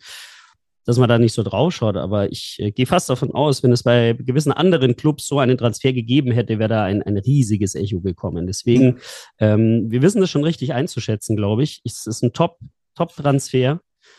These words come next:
Speaker 1: Mir hat er im zweiten Spiel viel, viel besser gefallen. Er hat eine ganz andere Art, wie er das Spiel aufbaut, ein ganz anderes Spielverständnis, auch im Vorcheck nach vorne. Ähm, auch da werden wir richtig, richtig viel Spaß haben.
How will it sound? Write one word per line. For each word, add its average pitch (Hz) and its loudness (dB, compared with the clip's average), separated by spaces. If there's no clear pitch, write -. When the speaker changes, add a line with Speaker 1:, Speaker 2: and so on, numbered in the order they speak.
Speaker 1:
Mir 127 2
hat 147 2
er 156 2
im 135 2
zweiten 135 -2
Spiel 135 -4
viel, 156 -2
viel 139 2
besser 131 0
gefallen. 123 0
Er 131 2
hat 135 -4
eine 120 0
ganz 139 -2
andere 120 0
Art, 123 0
wie 117 2
er 120 2
das 110 -4
Spiel 135 0
aufbaut, 107 0
ein 113 -2
ganz 139 2
anderes 117 0
Spielverständnis, 117 -4
auch 117 -6
im 110 -2
Vorcheck 120 -4
nach 95 -6
vorne. 110 -4
Ähm, 107 0
auch 143 0
da 170 0
werden 117 0
wir 127 0
richtig, - -8
richtig 131 -4
viel 123 -4
Spaß - -14
haben. - -12